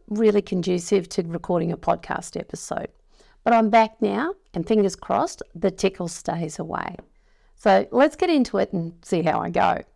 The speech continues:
A few weeks ago, I was listening to a panel of some great property managers providing training to other property managers within their franchise group. It was really quite good, and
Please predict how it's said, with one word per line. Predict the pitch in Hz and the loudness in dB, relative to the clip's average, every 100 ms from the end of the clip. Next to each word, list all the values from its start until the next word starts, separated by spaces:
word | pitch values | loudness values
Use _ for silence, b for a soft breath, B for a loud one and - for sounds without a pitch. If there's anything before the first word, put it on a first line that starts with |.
| _ _ _ _ _ _ _ _ | _ _ _ _ _ _ _ _
A | - | -6
few | - 403 427 | 0 2 4
weeks | 320 - 226 | 2 -2 -4
ago, | - - - | -2 -2 0
I | 233 | 0
was | 381 349 | 0 0
listening | 302 - 208 | -2 -2 -4
to | - 165 | -2 -6
a | |
panel | - - 220 226 208 | -6 -6 -2 0 -2
of | - | -4
some | - 190 202 | -8 -12 -12
great | 233 269 247 208 - | -4 0 2 0 -2
property | 190 180 180 175 | -2 -2 -4 -6
managers | 170 170 165 170 170 | -4 -6 -6 -8 -8
providing | - 185 190 190 202 | -6 0 2 2 0
training | - 185 175 175 175 | -4 -4 -4 -6 -8
to | 185 170 - | -8 -8 0
other | 339 349 | 2 2
property | - 180 - 170 | 2 0 -2 -6
managers | 165 165 165 180 - | -4 -6 -6 -8 -8
within | 175 185 170 | -6 -6 -6
their | 165 | -8
franchise | - 175 170 - - - | -8 -8 -6 -8 -10 -10
group. | - - - | -8 -8 -10
It | _ _ - | _ _ -8
was | 208 214 | -6 -2
really | 277 302 339 | 0 2 2
quite | 330 - 196 196 | -2 -2 -2 -2
good, | - 294 175 - | -2 0 0 0
and | 214 220 | -2 -2